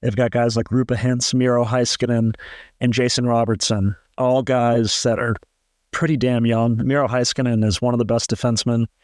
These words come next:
and blue liners in the N H L. Roope Hintz and Jason Robertson, I know Jason Robertson had over a hundred points last season, and Roope Hintz was maybe the best player early on in the playoffs last season. They went out and they got a stud in Matt Duchene as well,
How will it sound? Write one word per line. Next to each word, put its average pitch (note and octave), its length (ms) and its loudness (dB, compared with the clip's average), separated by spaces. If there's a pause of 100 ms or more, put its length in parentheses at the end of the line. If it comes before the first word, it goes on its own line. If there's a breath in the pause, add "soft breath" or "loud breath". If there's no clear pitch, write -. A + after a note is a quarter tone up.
(440 soft breath)
and B2 140 0
blue B2 180 2
liners A#2+ 420 0
in B2 80 0
the A#2+ 120 2
N A2+ 140 2
H G#2+ 200 0
L. G2 220 -2 (480 loud breath)
Roope D#3 260 0
Hintz C3 580 -2
and A#2 220 2
Jason A#2+ 300 0
Robertson, A#2 680 0 (680 soft breath)
I C3 80 -2
know F3+ 100 0
Jason D3+ 300 -2
Robertson C3+ 400 0
had B2 180 0
over A2 260 2
a G#2+ 60 0
hundred A2+ 280 -2
points B2 340 0
last G#2+ 320 0
season, A2 360 2
and A2 160 0
Roope C3 260 0
Hintz A#2+ 360 -2
was G#2+ 180 2
maybe A#2+ 220 2
the A#2 100 -2
best G#2+ 260 0
player A2 280 0
early A#2 300 2
on A#2+ 180 2
in G#2+ 80 -2
the F#2 60 -2
playoffs G#2+ 480 -2
last F2+ 240 -2
season. - 260 0 (1040 loud breath)
They D3+ 160 0
went C#3+ 180 0
out C#3+ 160 0
and C#3 120 2
they C3 100 0
got B2 340 0
a B2 80 0
stud C3+ 320 0
in B2+ 120 2
Matt A#2+ 220 0
Duchene C3+ 500 0
as G#2 140 0
well, C3+ 360 0